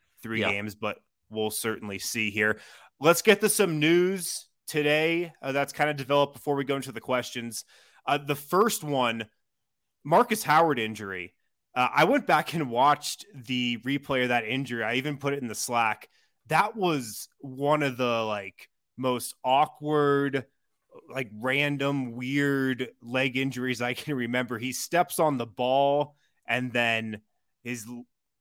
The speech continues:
Speaker 1: foot goes off the ball, and then, uh, somebody crashes into his leg. Um, I think there's some reason for hope, and th-, the only reason I say that is because last night, Michael Malone said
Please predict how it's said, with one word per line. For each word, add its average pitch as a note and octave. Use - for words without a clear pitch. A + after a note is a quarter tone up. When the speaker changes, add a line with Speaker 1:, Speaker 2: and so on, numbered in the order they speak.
Speaker 1:
foot F3
goes C#3
off D#3
the D#3
ball, C#3+
and B2
then, C3+
uh, G#2+
somebody C#3
crashes C#3
into C3+
his A2+
leg. B2
Um, A2+
I F3
think C4
there's G3
some G3+
reason G3
for D#3
hope, F#3
and D3+
th-, C#3
the D#3
only F#3
reason E3+
I D3
say D#3+
that C#3
is B2
because C3
last D3
night, C#3
Michael D3+
Malone D3+
said C#3+